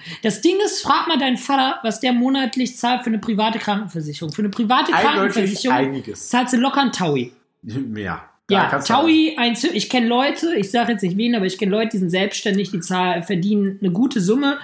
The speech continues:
Speaker 1: also schon wirklich was mit einer fünf vorne und drei Nullen, ne? Also fünftausend, sechstausend Euro. Und die zahlen dann, äh, an Krankenversicherung im Monat tausendzweihundert Euro.
Speaker 2: Ja.
Speaker 1: Loco. So, und dann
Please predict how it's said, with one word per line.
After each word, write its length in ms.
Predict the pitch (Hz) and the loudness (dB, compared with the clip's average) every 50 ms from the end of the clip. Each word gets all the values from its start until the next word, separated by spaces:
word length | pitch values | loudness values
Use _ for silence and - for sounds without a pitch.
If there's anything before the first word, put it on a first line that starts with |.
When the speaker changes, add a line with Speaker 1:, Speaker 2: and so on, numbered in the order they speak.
| - - - - - _ _ _ | -12 -20 -20 -20 -20 _ _ _
Speaker 1:
also 400 | - 165 165 170 175 180 175 180 | -2 0 2 2 2 0 -2 -4
schon 240 | 180 - 214 214 208 | -4 -2 0 0 2
wirklich 240 | 202 240 214 208 185 | 2 2 0 0 0
was 140 | 202 190 190 | 0 0 0
mit 100 | 208 180 | -2 -2
einer 140 | 165 165 156 | -2 -2 -4
fünf 320 | 151 - 277 311 339 - | -2 0 0 0 0 0
vorne 300 | - 269 254 254 247 254 | 0 2 2 4 4 2
und 120 | 220 180 170 | 2 0 0
drei 180 | 175 165 165 160 | 0 0 0 2
Nullen, 320 | 175 220 254 294 320 247 | 2 2 2 2 2 2
ne? 260 | 175 185 240 320 - 160 | 0 0 -2 -2 -4 -6
Also 220 | 156 165 165 165 160 | -6 -4 -4 -4 -4
fünftausend, 580 | - 208 214 - - 214 196 214 208 202 190 | -6 -6 -8 -6 -4 -2 -2 0 0 0 -2
sechstausend 440 | 190 190 190 - - 185 180 165 160 | -2 -4 -4 -4 -4 -2 -2 -2 -2
Euro. 300 | 170 208 269 320 330 330 - - - - - - | -2 -2 -2 -2 -4 -4 -8 -16 -20 -20 -20 -8
Und 220 | - 208 220 220 | -2 0 0 2
die 160 | 202 220 311 302 | 2 0 -2 -4
zahlen 440 | - - 294 240 240 254 269 262 | -2 0 0 2 2 2 2 2
dann, 220 | 254 254 254 247 247 | 2 2 2 2 2
äh, 260 | - 220 214 214 202 - | 2 0 0 0 0 0
an 140 | 208 220 214 - - 247 269 330 381 - 240 220 202 | 0 -2 0 0 2 2 2 2 0 -2 -2 -2 -2
Krankenversicherung 720 | - - 214 190 180 190 196 - - 247 190 214 226 269 - | -2 -2 -2 -2 0 -2 -2 -2 -2 -2 0 0 0 0 0
im 120 | - 226 | 0 2
Monat 360 | 233 247 269 277 269 269 254 - | 2 4 2 2 2 0 0 0
tausendzweihundert 520 | 254 277 262 247 - - 220 220 202 - | -2 0 0 0 0 0 0 -2 -2 -2
Euro. 200 | 147 139 139 - - _ | -6 -8 -8 -12 -12 _
Speaker 2:
Ja. 100 | 160 151 | 0 2
Speaker 1:
Loco. 360 | 226 220 - - 156 - - - - - - - - | 2 2 2 0 -2 -2 -4 -10 -20 -20 -20 -18 -4
So, 180 | - 254 220 | -2 0 0
und 200 | - 214 208 - | 2 0 2 2
dann 140 | 277 311 392 | 2 2 2